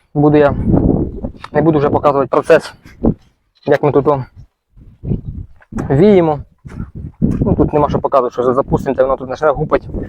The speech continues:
шуміть. Дозбираю, зараз це все попіджимаю, попідкручую.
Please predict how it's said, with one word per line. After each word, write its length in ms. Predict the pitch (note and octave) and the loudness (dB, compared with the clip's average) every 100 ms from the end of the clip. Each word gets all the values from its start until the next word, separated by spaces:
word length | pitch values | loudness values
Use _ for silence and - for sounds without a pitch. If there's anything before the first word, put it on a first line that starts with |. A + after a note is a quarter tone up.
| - - - - - _ _ _ _ _ - | -12 -20 -20 -20 -20 _ _ _ _ _ -16
шуміть. 320 | - D3 C3 - - - - _ - - - - - - - - - - - - - _ | -2 0 0 -2 -4 -6 -6 _ -2 0 0 -4 -6 -12 -14 -10 -8 -8 -10 -20 -20 _
Дозбираю, 640 | C3+ D3+ C3 D#3 D#3 D3 C3+ | 2 2 4 6 6 6 4
зараз 260 | D3 C#3 | 2 0
це 80 | - | 0
все 160 | C3 C#3+ | -2 0
попіджимаю, 540 | C3+ C#3 C3 F3 F3 | -4 -2 0 2 2
попідкручую. 680 | C3+ C3+ - G3+ - D#3 C3 | 0 -6 2 2 4 0 0